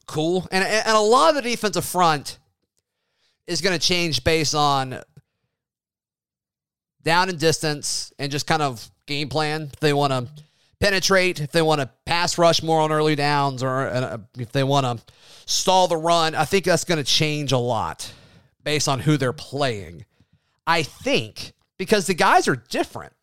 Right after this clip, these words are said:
Like, Dre Butler is a different player than Marquise Burks is. Zacchaeus Walker is a different player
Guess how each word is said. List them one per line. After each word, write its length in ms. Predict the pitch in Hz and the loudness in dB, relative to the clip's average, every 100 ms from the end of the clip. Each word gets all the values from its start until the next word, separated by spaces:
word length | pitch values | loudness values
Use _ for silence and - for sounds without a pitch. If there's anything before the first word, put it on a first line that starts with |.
| _ _ _ _ _ _ _ _ | _ _ _ _ _ _ _ _
Like, 120 | 170 | -2
Dre 180 | - 294 | 2 4
Butler 280 | 226 247 233 | 4 4 4
is 100 | 185 | 4
a 40 | |
different 420 | 147 - 202 208 - | 0 0 2 0 2
player 280 | 180 180 | 2 2
than 120 | 156 135 | 2 0
Marquise 360 | 131 - 127 | -2 -2 -8
Burks 320 | - 113 - | -6 -6 -6
is. 380 | - 82 78 - _ | -8 -8 -10 -12 _
Zacchaeus 460 | 147 147 226 240 202 | -8 -2 0 2 2
Walker 380 | 170 190 185 180 | 4 4 4 0
is 80 | 143 | 2
a 40 | |
different 340 | 131 160 151 | 2 2 0
player 460 | 131 147 131 107 | 0 2 2 -2